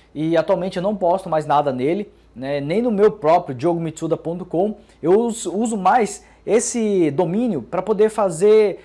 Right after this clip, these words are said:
camuflagem, é, usar mais meu domínio para outras coisas, página de venda, dentre outras coisas. Só que para fazer artigos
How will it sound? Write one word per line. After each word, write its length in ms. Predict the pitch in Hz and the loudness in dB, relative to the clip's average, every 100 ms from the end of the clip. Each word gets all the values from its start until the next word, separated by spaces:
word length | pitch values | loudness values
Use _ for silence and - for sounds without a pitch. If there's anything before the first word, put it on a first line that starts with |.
| _ | _
camuflagem, 1120 | - 247 339 180 160 202 185 147 123 127 110 104 - - | -6 -4 -2 2 4 4 4 0 -4 -6 -6 -10 -20 -8
é, 240 | 135 143 | 0 0
usar 380 | 156 202 170 196 | 2 2 4 2
mais 160 | 208 170 | 2 -2
meu 140 | 190 | -2
domínio 300 | 180 180 196 | -2 -2 -4
para 220 | 196 180 | 2 4
outras 320 | 185 196 226 226 | 4 2 -2 -4
coisas, 320 | 185 170 120 | -2 -2 0
página 340 | 143 151 160 | -2 0 -4
de 140 | 165 180 | -6 -4
venda, 480 | 151 196 202 139 | -4 -2 -2 -4
dentre 280 | 127 160 170 | -4 -4 -6
outras 260 | 185 214 - | -6 -6 -2
coisas. 440 | 175 170 117 - - - | 2 2 0 -10 -16 -20
Só 300 | - - 185 | -14 -2 0
que 320 | 185 214 208 - _ | 0 -4 -6 -8 _
para 260 | 175 214 254 | 2 4 2
fazer 560 | 233 185 143 156 139 - | 0 -2 -2 -2 -2 -2
artigos 880 | 170 202 - - 240 170 127 - | -2 -2 -4 -6 -4 -4 -6 -10